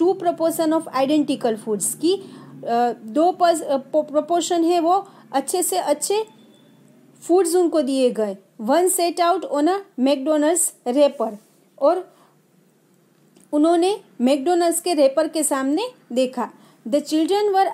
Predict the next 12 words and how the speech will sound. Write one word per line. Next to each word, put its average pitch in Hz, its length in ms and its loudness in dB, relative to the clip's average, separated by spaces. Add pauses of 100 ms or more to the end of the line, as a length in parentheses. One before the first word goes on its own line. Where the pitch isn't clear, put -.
asked 320 380 0
to 349 100 -2
point 311 340 0
out 320 240 2 (420)
which 349 300 0
food 330 280 -4 (100)
tasted 294 480 0
better 302 420 0 (320)
and 269 140 0
डॉक्टर 269 320 0
रॉबिन्सन 302 540 2
said, 330 240 -2